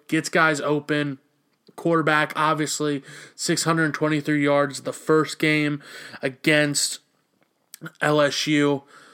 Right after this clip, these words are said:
But the one silver lining in all this, there does seem to be some weather, some rain that could be finding its way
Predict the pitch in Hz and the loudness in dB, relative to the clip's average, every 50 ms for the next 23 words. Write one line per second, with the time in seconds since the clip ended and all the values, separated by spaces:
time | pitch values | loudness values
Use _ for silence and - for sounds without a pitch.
0 | - - - _ _ _ _ _ _ - 175 180 180 185 - - - - _ _ | -20 -20 -20 _ _ _ _ _ _ 2 4 4 4 2 2 -4 -10 -18 _ _
1 | _ _ _ _ _ _ _ _ _ _ _ _ _ _ _ 147 135 135 147 165 | _ _ _ _ _ _ _ _ _ _ _ _ _ _ _ -6 -2 0 2 4
2 | 180 202 214 214 214 214 208 185 - - - 180 180 202 180 214 190 170 160 160 | 4 6 4 4 4 2 0 -2 -2 -2 2 2 2 4 4 4 4 4 4 4
3 | 160 156 156 151 151 147 143 143 139 143 143 139 - - - - _ - 143 143 | 4 2 2 2 2 2 2 2 2 0 -2 -2 -4 -6 -8 -8 _ -4 -4 -4
4 | 135 127 _ - 165 185 214 202 208 - - 208 214 214 202 185 190 151 185 190 | -6 -2 _ 2 4 4 4 2 2 -2 -2 0 0 2 2 0 0 0 0 -2
5 | 180 - - - 180 170 165 160 165 156 147 139 - 117 92 - - - - - | -2 -2 -2 -2 -2 -2 -2 0 2 2 0 0 -2 -8 -10 -12 -14 -12 -10 -8
6 | 139 139 139 143 147 156 175 180 170 147 127 123 120 117 - - - - - - | -8 -6 -4 -2 0 2 2 2 2 0 -2 -6 -12 -16 -18 -20 -20 -18 -18 -20
7 | - _ - 139 139 - 151 139 131 143 139 131 - - 156 160 165 160 160 160 | -8 _ -2 -2 0 0 -2 0 0 -2 -4 -4 -2 0 0 2 2 0 0 -2
8 | 160 160 156 147 - - 143 147 151 147 147 147 147 143 147 | -2 -2 -4 -4 -6 -6 -2 0 0 2 2 2 0 -2 -4